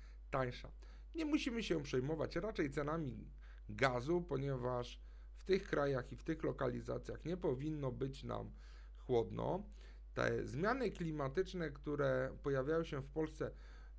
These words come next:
tam nie będą prawdopodobnie aż tak dotkliwe. Jeżeli przez przypadek nasz pracodawca wdrożyłby czte-, y, nasz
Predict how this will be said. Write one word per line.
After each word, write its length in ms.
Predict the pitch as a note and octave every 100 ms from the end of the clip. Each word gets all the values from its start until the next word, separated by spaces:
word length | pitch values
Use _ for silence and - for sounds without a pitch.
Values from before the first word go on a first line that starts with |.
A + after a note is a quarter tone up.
| -
tam 240 | B3+ D#4+
nie 120 | G3
będą 440 | C#3 G#3+ A#3+ F#3 C#3
prawdopodobnie 1080 | - G3 B3+ A3+ - D3 D#3 F#3 F3+ D#3+
aż 200 | G#2+ -
tak 280 | - F#3 G3
dotkliwe. 760 | E3+ D#3+ - A#2+ G#2 - G2 - A3 - - - - G#2
Jeżeli 600 | G#2+ A#2 G#2+ G3 D4 D4+
przez 260 | - D#3+
przypadek 580 | - - - A#3+ B3+ -
nasz 180 | D#3 C3+
pracodawca 680 | - C#3 - B3+ D#4+ - C3+
wdrożyłby 600 | C3 A3+ D#4+ B3+ F3 C#3+
czte-, 400 | - - G3+ -
y, 280 | C#3 C3+ B2+
nasz 420 | C3+ C3+ C3